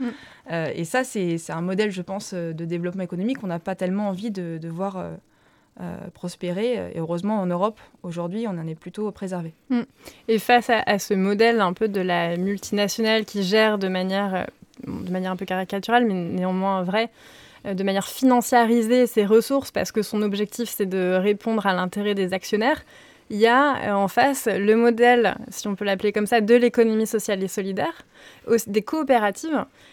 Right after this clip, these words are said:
Speaker 1: Et peut-être que, euh, euh, un modèle qui est intéressant à citer, c'est celui de la sic, la Société coopérative d'intérêt collectif, qui est un statut de l'économie sociale et solidaire,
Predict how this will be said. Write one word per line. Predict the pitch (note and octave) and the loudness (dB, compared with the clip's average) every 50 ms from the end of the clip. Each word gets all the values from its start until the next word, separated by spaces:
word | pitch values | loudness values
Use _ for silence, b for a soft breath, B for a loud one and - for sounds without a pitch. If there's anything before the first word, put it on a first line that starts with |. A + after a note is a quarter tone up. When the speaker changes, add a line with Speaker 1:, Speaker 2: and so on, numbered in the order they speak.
| b b - | b b -2
Speaker 1:
Et | - G#3+ G3+ | 0 0 0
peut-être | - A3 G#3+ B3+ C4 B3+ - - | 0 2 4 4 4 4 0 -4
que, | - - A3+ G#3+ G#3+ G#3+ G#3+ - - | 0 2 4 4 4 4 2 0 -2
euh, | - G3 F#3+ F#3 F#3 F3+ F3+ F3+ F3+ F3+ F3+ - - - - - - - - - - - | -2 -2 -2 -2 -2 -2 -2 -2 -2 -4 -4 -6 -8 -12 -14 -16 -16 -16 -16 -14 -12 -10
euh, | G3+ F#3+ G3 - - - | -8 -8 -8 -8 -10 -4
un | - G3+ G3 | -2 0 2
modèle | G3 G3+ G#3 G3 A#3 A3 | 2 4 4 4 4 2
qui | - - - | 0 -2 -2
est | G#3 | 0
intéressant | F#3+ F#3 F3+ G#3 G3 G3+ G#3 G3 - A#3+ A3+ | 0 0 0 0 0 0 0 0 0 0 2
à | G#3+ G3 G3+ | 2 2 2
citer, | F#3 - C4 B3+ D#4 D#4+ | 0 -2 -4 -2 -2 -4
c'est | D4 - B3 | -4 -4 -4
celui | G3+ - A#3 A3 G#3 | -4 -2 -2 -2 0
de | G3+ | 0
la | G3 F#3+ G3 | 0 0 0
sic, | - - - D#4+ D4+ - | -2 -4 -6 -6 -2 0
la | A#3+ G3+ | 0 0
Société | - A3+ G#3 - - A#3+ A#3 | 0 -2 -4 -2 -2 -2 0
coopérative | - A#3 G#3 - G#3 G3+ G3+ G3+ - - A3+ | 2 0 2 2 2 2 2 0 -2 -4 -2
d'intérêt | G#3 G3+ F#3+ - G#3+ G#3 G3+ | -2 -2 -2 -2 -2 -2 -2
collectif, | - G#3+ F#3+ F#3+ - - - C#4 D#4 C#4+ B3 G3+ - F#3+ | -4 -4 -6 -6 -8 -8 -8 -6 -2 -2 -2 -2 -4 -6
qui | - - - A3 | -10 -8 -4 -2
est | G#3 | 0
un | G3+ F#3 F3+ | 0 0 0
statut | - - - A#3 A3+ - - - C4+ B3+ | -2 0 0 0 0 0 -2 -2 -2 0
de | G#3 G#3 | 0 0
l'économie | G3+ F#3+ G3 F#3+ - G#3 G3+ G3+ G3+ G3+ | 0 2 0 0 0 0 0 0 -2 -2
sociale | F#3+ - G#3+ G3 - G3+ F#3 | -2 -4 -4 -4 -2 -2 -2
et | F#3+ | -2
solidaire, | F3+ - G3 F#3+ F#3+ F#3 A#3 D4 D4 | -4 -2 -2 -2 0 0 0 -2 -2